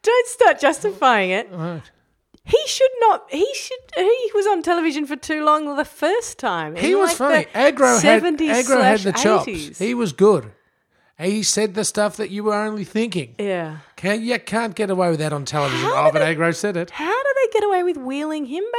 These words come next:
Speaker 1: back out? People wouldn't know who he was.
Speaker 2: And the funny thing about Agro, they actually probably literally wheel him into the studio in
Speaker 1: Yeah.
Speaker 2: a suitcase and someone jams a hand up the back of his shirt and away he goes. But it's the same material as he was doing in the eighties. But it doesn't have the same,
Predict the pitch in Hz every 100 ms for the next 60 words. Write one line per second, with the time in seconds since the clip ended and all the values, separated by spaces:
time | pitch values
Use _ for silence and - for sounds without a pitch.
0 | 466 311 - - 440 494 427 277 226 190
1 | 180 180 175 320 - 185 - - - -
2 | 240 233 - 247 196 202 170 185 190 175
3 | 170 196 208 185 185 175 156 175 175 165
4 | 151 160 170 165 160 151 127 196 185 180
5 | 220 226 - 208 - 180 175 - 175 -
6 | 202 202 175 151 185 220 262 233 202 170
7 | 196 185 175 - 165 160 151 135 - 160
8 | 131 127 - - 175 170 151 127 135 101
9 | - - 208 226 - 214 - - 202 196
10 | 190 196 185 196 202 208 170 127 143 156
11 | 156 175 170 165 165 170 185 139 - -
12 | _ _ _ - 202 160 214 196 180 160
13 | 175 156 - 165 160 143